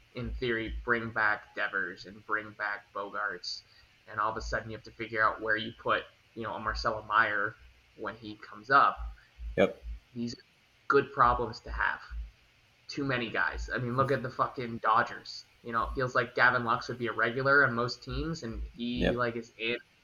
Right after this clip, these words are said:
Speaker 1: some of the time
Speaker 2: That's the
Speaker 1: because
Speaker 2: model.
Speaker 1: they just have so much fucking talent. Yeah, absolutely. You know? So, I love it. I love it. Give me more of it. And,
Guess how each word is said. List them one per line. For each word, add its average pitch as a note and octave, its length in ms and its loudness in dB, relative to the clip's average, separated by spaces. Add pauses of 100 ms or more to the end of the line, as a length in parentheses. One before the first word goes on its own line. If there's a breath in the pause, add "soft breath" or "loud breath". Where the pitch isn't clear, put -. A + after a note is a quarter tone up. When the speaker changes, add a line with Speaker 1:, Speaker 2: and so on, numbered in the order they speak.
(260)
Speaker 1:
some C#3 300 4
of A#2+ 80 2
the A2 80 4
time G#2+ 440 0 (480 soft breath)
Speaker 2:
That's F2 180 -4
the G2 80 -2
Speaker 1:
because F2+ 40 4 (160)
Speaker 2:
model. F2 120 4
Speaker 1:
they A2 160 0
just - 100 -20
have - 220 -12 (340)
so A#2 40 -8
much A2 180 0
fucking A#2+ 360 0
talent. B2 460 2
Yeah, D3 160 0 (120)
absolutely. C3 640 0 (360)
You A#2+ 120 -4
know? A#2+ 240 4 (880)
So, A2+ 400 4 (300)
I B2+ 60 10
love G#2+ 240 4
it. F#2+ 80 -8 (340)
I A#2 60 2
love A2 200 0
it. G2 120 -12 (140)
Give B2+ 100 -4
me C3+ 60 -2
more B2+ 220 4
of A#2+ 100 2
it. A#2+ 160 0 (800 soft breath)
And, A2+ 440 -2